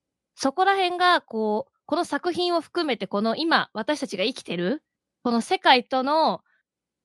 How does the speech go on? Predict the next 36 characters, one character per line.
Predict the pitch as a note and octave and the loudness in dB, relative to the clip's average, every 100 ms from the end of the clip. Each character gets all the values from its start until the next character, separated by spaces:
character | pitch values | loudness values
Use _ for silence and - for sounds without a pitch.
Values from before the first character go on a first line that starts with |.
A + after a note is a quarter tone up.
| _ _ | _ _
こ | - | -4
う、 | G#3+ | -2
作 | - C#4 E4+ | -4 -4 -2
品 | E4+ E4+ | -2 -2
と | D#4+ | -4
し | |
て | D4 | -2
の | D4 | -2
立 | A3 F#3+ | -2 -4
ち | A3 | -4
位 | |
置 | G3+ | -4
と | - G3+ | -2 -2
リ | C#4+ | 2
ア | D4 | 0
ル | A3 | 0
と | G3+ G3 | -6 -8
し | |
て | A3 | -6
の | F#3+ | -6
立 | F3+ | -4
ち | A#3 | -4
位 | A#3 | -4
置 | F#3 | -2
で、 | F#3 G#3 F#3+ | -2 -2 -4
こ | - | -4
う、 | F3 | -2
見 | A#3 | -2
捨 | - | 0
て | F#4 | -2
る | G4 | 2
か | F4+ | 2
ど | F#4 E4+ | 4 0
う | |
か | - G3+ | 0 -2
を | G#3 | -2